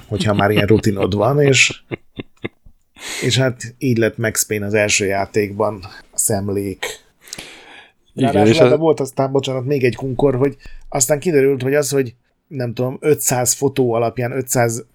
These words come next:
Speaker 1: vízfesték készül, az kicsit időigényesebb, mint ahogy ők ezt az elején elgondolták, úgyhogy elkészült így tíz kép, és utána mondták, hogy jó, van ez a Photoshop nevű program, majd ott ráhúzunk egy vízfesték filtert, úgyhogy végül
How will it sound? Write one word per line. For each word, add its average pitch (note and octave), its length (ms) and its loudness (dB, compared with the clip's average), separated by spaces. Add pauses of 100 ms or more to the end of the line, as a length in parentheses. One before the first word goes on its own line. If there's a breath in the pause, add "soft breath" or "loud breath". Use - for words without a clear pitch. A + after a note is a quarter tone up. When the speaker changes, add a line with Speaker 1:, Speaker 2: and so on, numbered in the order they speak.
Speaker 1:
vízfesték B2 720 0
készül, B2 400 0
az B2+ 120 2
kicsit A2+ 320 0
időigényesebb, G2+ 920 0 (200)
mint A2 220 -4
ahogy B2 160 6
ők A#2 160 4
ezt A2 200 0
az A#2 100 0
elején A#2+ 260 2
elgondolták, D3 720 4
úgyhogy C#3 320 4 (360 loud breath)
elkészült B2 640 2
így A#2 140 0
tíz C3+ 320 0
kép, C#3+ 360 0
és C3 140 4
utána A#2+ 280 0
mondták, A#2 280 -2
hogy A2+ 140 -2
jó, C3+ 180 6
van B2+ 140 2
ez G#2+ 120 0
a G#2+ 40 2
Photoshop G2+ 500 -2
nevű G2 260 -10
program, A#2+ 300 0
majd G#2+ 160 -2
ott G#2+ 100 -4
ráhúzunk G2 600 -2
egy G2 200 -6
vízfesték F#2+ 720 -4 (200)
filtert, A#2 600 -2
úgyhogy A#2 320 0
végül A#2+ 440 0